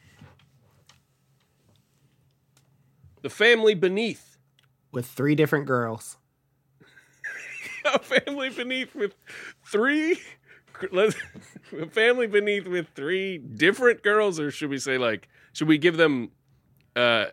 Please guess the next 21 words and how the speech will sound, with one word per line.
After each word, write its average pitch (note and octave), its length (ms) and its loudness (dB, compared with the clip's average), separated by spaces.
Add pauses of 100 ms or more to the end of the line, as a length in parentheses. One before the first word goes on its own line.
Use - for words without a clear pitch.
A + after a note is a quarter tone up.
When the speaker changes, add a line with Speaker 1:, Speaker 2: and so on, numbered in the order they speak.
Speaker 1:
attribute, A#2+ 580 -2
an A#2 200 -2
attribute, G2+ 500 -4
like, G#2+ 240 -12
with A2 200 -8
the A2+ 180 -10
three C3+ 340 -4
crazy A#2 400 -2
girls - 460 -16
or - 40 -16
something - 280 -10
Speaker 2:
Oh, E3+ 140 2
Speaker 1:
like - 100 -2
that? F3 60 2
Speaker 2:
okay. E3 280 0
Speaker 1:
Uh, F#2+ 320 -2 (640)
a - 60 -18
family F3+ 340 4
beneath D#3+ 420 -2
with C#3+ 220 -4
three, D3 540 -2